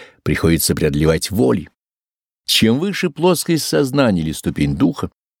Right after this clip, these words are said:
тем напряжение становится мощнее, выходя за границы всякого человеческого о них представления. Натиск стихии хаоса, который приходится преодолевать нам уже не в мерах человеческих.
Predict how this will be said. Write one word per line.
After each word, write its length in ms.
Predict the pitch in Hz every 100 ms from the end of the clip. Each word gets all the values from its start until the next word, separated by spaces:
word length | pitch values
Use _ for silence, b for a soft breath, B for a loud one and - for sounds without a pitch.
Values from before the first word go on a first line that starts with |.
| _ -
тем 220 | - 80
напряжение 880 | 78 85 80 80 110 131 143 139 131
становится 580 | - 131 139 139 -
мощнее, 600 | 135 135 - - 127 98 - _ _ -
выходя 320 | - 82 76
за 100 | 78
границы 480 | 82 82 92 90 95
всякого 480 | - 104 - 92 87
человеческого 760 | - 87 85 95 - - 117
о 20 | 110
них 180 | 117
представления. 580 | - 117 - 123 120 95 - _ _ _ _ _ _ _ _ _ _ -
Натиск 560 | 90 107 98 95 -
стихии 600 | - - - - - 82
хаоса, 760 | 78 - 170 180 160 - 160 139 _ _ _
который 240 | - - 85
приходится 460 | 85 - 92 87
преодолевать 580 | - 87 82 90 101 98
нам 280 | 98 101 104 B B
уже 200 | 98 104
не 140 | 104
в 120 | 101 92
мерах 320 | 98 98 -
человеческих. 680 | - 104 95 - - -